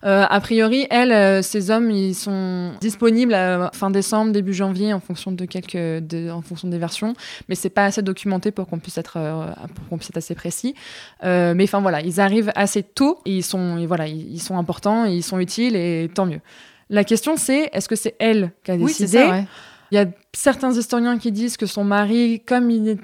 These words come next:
Speaker 1: il vient d'une famille jacobite, on peut se dire que certes, il choisit le côté Hanovre par sécurité, mais que sa loyauté Stuart existe et que du coup,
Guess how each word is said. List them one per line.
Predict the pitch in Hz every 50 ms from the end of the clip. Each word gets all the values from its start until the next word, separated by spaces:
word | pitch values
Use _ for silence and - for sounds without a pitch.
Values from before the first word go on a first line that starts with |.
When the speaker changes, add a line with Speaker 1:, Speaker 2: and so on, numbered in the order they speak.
| 220 226
Speaker 1:
il | 226 226 202
vient | 196 208 240 269 262
d'une | 262 254 -
famille | 262 247 240 247 254
jacobite, | 220 247 240 233 254 247 214 233 254 - 233
on | 214
peut | 170 226 226
se | 220 190
dire | 202 233 247 226 -
que | - 226 208 202 196
certes, | - - - 247 240 - -
il | 208
choisit | - - 208 208 208 226 220 196
le | 220 202 196 190
côté | - 220 208 - 220 -
Hanovre | - 202 202 208 214 208 202 185 180 -
par | 180 175 -
sécurité, | - 196 - - 208 202 208 202 - 285 320 359 330
mais | 247 220 226 233
que | 233 - - 262 240 - - -
sa | 208 - - 220 208
loyauté | 214 214 214 214 208 208 214
Stuart | 202 - - 202 202 190 - -
existe | 180 180 196 190 262 311 - -
et | 214 -
que | - 196
du | 180 185 190
coup, | - 269 285 302